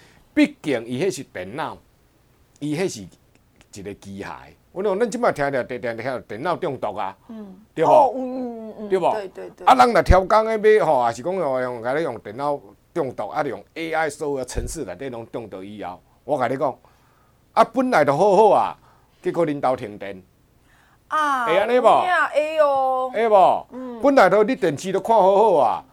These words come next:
Speaker 1: 啊，是啊，雄雄来踹一个无共款的物件。
Speaker 2: 哎，洪路讲这无毋对，咱有即马有人一个手机啊，对，伊当手机啊，就转去因兜，当开冷气，
Speaker 1: 嘿。
Speaker 2: 去因兜关家事。哎，即马真正是安尼呢。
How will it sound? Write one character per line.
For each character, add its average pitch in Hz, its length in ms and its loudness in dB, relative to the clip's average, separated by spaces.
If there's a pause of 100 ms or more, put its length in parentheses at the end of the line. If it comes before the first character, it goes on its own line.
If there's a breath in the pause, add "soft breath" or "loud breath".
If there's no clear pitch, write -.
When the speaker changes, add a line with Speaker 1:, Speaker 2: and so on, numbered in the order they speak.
(100)
Speaker 1:
啊， - 120 0
是 160 180 -4
啊， 160 140 2
雄 160 260 -2
雄 139 180 -4
来 165 140 0
踹 180 220 0
一 - 20 -2
个 113 200 -10
无 113 140 -8
共 101 160 -12
款 139 160 -4
的 117 60 -10
物 98 200 -14
件。 - 120 -12
Speaker 2:
哎， 320 100 -2
洪 330 160 -6
路 403 140 -8
讲 392 160 -4
这 381 100 -4
无 294 160 0
毋 240 80 -10
对， 262 160 -2
咱 370 180 4
有 262 100 -10
即 359 100 -14
马 359 140 -2
有 254 40 -4
人 240 160 -4
一 254 40 -12
个 220 160 -8
手 311 220 -10
机 240 200 -10
啊， 262 80 4
对， - 180 -4
伊 254 60 -10
当 294 160 -2 (100)
手 330 200 -10
机 302 100 2
啊， 311 80 2
就 220 120 -6
转 294 220 -8
去 285 60 -10
因 233 200 -12
兜， 254 260 -2
当 262 220 -4
开 240 200 -14
冷 254 260 -10
气， 185 320 -18
Speaker 1:
嘿。 120 260 -6
Speaker 2:
去 180 160 -10
因 294 180 -6
兜 294 200 0
关 240 300 -8
家 262 180 0
事。 220 240 -12
哎， 226 80 -4
即 302 140 -12
马 349 120 -4
真 226 140 -12
正 277 140 -8
是 202 80 -14
安 185 160 -12
尼 196 120 -18
呢。 185 80 -18